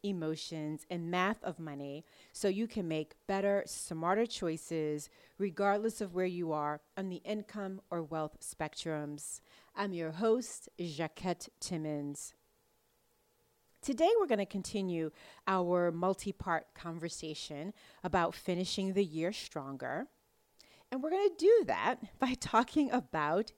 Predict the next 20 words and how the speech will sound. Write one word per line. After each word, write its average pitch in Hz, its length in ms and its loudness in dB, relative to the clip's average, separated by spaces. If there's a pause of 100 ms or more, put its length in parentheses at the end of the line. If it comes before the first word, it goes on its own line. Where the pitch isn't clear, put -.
(120)
a 214 80 0
recent 170 640 -8 (160)
event, 277 460 -4 (540)
something 330 440 4
that 294 140 2
happened 175 540 -2
on 160 240 -2
social 180 440 0
media, 147 560 -2 (840)
something 220 480 -2
called 175 540 -2 (400)
hashtag 170 800 -2 (500)
Chicken 269 400 2
Sandwich 180 560 -2
Twitter. 160 460 -2 (1080)
And 214 140 4
on 208 100 4
the 226 160 0
off 269 220 0
chance - 440 -4